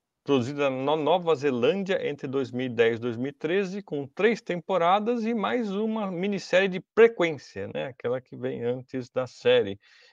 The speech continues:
E são essas quatro aí, né? Então, Blood and Sand é a primeira temporada, depois veio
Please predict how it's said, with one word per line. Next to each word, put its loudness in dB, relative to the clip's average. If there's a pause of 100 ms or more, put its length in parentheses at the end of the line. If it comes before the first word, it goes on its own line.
(140)
E -14
são -2
essas -4
quatro 4
aí, 2 (120)
né? -4
Então, -2
Blood 4
and 0
Sand -2
é 0
a -2
primeira -2
temporada, 0
depois -4
veio 2